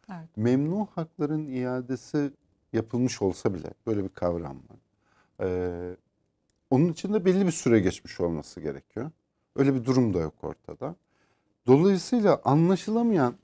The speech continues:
Speaker 2: e, iş biraz bu. Benzer şekilde milletvekillerinin, kimi milletvekillerinin, e, seçilmeleri ve sonra işte, e,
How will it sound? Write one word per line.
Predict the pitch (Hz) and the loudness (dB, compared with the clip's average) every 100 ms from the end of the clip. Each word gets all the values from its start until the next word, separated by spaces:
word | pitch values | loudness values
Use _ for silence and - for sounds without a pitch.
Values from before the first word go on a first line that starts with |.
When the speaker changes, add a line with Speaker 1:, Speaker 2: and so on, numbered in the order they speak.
| _ _ - 123 | _ _ -12 -6
Speaker 2:
e, | 120 117 - 131 135 - | -4 -6 -8 -10 -10 -2
iş | 160 160 - - | -2 -2 -6 -4
biraz | 147 156 151 143 127 | 2 4 4 2 2
bu. | 107 - _ _ _ _ | 2 0 _ _ _ _
Benzer | 127 143 156 196 | 4 4 4 0
şekilde | - 160 - 147 170 | 0 -6 -4 -8 -4
milletvekillerinin, | 156 139 160 - 131 139 135 131 135 135 131 | -2 -2 -4 -4 -6 -4 -2 -2 -2 -2 -4
kimi | - 139 139 | 0 6 6
milletvekillerinin, | 113 98 87 - 92 104 95 98 95 104 104 104 - | 6 0 -4 -8 -12 -8 -4 -2 -2 -4 -6 -8 -10
e, | 95 95 98 | -8 -6 -8
seçilmeleri | - 110 - 113 107 107 101 98 120 | -8 -10 -8 -6 -4 -4 -2 -2 -4
ve | 117 | -6
sonra | - 110 104 107 104 - | -8 -6 -4 -4 -6 -12
işte, | - 95 92 - | -12 -8 -8 -8
e, | 98 | -10